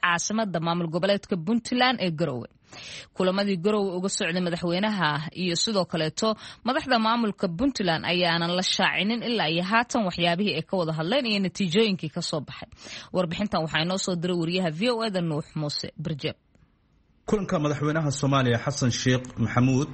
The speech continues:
Speaker 2: iyo madaxweyne Siciid Cabdullaahi Deni oo afartii cisho ee la soo dhaafay ka soconayay xarunta madaxtooyada ee Garowe ayaa soo dhammaaday iyadoo aan la shaacin natiijooyinkii ka soo baxay shirkaas oo isha lagu hayay maalmihii ugu dambeeyey.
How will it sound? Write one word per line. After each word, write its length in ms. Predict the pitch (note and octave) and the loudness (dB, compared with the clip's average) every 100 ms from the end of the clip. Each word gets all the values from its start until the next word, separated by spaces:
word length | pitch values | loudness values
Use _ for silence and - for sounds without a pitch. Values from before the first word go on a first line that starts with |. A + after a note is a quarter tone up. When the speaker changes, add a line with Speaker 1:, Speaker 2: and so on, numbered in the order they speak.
| - | -4
Speaker 2:
iyo 220 | A2+ A2+ A2 | 2 4 6
madaxweyne 400 | A2 A2 B2 B2+ | 4 4 4 2
Siciid 240 | - B2+ A#2+ | 2 2 2
Cabdullaahi 440 | A2 C3 A#2+ A#2 | 2 4 4 4
Deni 300 | A2+ C#3+ C3+ C3+ - - | 2 2 2 0 -10 -2
oo 120 | G#2 | 2
afartii 400 | C#3 E3+ - D#3 | 4 2 2 2
cisho 240 | C3 B2 D3 | 2 2 4
ee 80 | |
la 100 | B2 A#2+ | 4 2
soo 200 | C#3 C#3+ | 2 4
dhaafay 340 | B2 A#2 B2+ | 4 4 2
ka 100 | D3+ | 2
soconayay 560 | C#3 B2 C3 A#2 A#2+ A#2 A2+ - - | 2 2 4 4 4 2 -2 -12 -4
xarunta 340 | - C#3 E3 A#2+ | 2 4 4 4
madaxtooyada 640 | A#2+ A2+ - B2 C#3+ B2+ | 4 0 2 4 4 2
ee 120 | G2+ A2 | 0 0
Garowe 440 | A#2+ C3+ A#2 B2+ - | 2 4 4 2 2
ayaa 220 | A#2 A#2 | 2 2
soo 220 | - B2 | 4 2
dhammaaday 460 | C3+ A2+ G#2+ A2 A#2 - - A2 | 4 4 4 4 2 -2 -6 2
iyadoo 300 | C3+ C#3+ F#2 | 4 4 0
aan 120 | B2 | 0
la 60 | A2+ | 0
shaacin 400 | - A2 A#2 B2 | 2 2 4 4
natiijooyinkii 680 | A#2 - A#2 D3+ C3+ A#2+ B2 | 2 2 2 4 2 2 2
ka 120 | D#3 | 2
soo 180 | - A2+ | 2 2
baxay 260 | G#2 A#2+ | 2 0
shirkaas 400 | A2 D3+ C3+ A2+ - - - - | 2 0 2 2 2 -12 -18 -4
oo 80 | A2+ | 0
isha 220 | C#3+ - C3 | 0 4 4
lagu 180 | B2 C#3 | 4 4
hayay 280 | A#2+ A#2+ A#2+ | 4 2 2
maalmihii 380 | B2 B2 C3 | 2 4 4
ugu 180 | B2 A#2 | 4 2
dambeeyey. 560 | A#2 G#2 G2+ G#2+ A#2 | 4 4 4 4 4